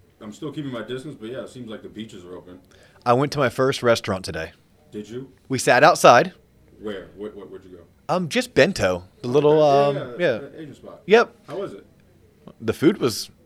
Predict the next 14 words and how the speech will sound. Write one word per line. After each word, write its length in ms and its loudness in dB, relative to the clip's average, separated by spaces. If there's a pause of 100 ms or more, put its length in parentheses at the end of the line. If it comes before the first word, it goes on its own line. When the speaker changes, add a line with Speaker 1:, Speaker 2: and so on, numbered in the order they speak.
(120)
Speaker 2:
delicious 480 0
as 160 0
usual. 420 4
Speaker 1:
How 120 -12
was 240 -10
the 160 -12
experience 800 -18
of 120 -20
the 60 -20
dining 440 -16
experience 520 -20
of 100 -20
sitting 300 -16
outside? 520 -20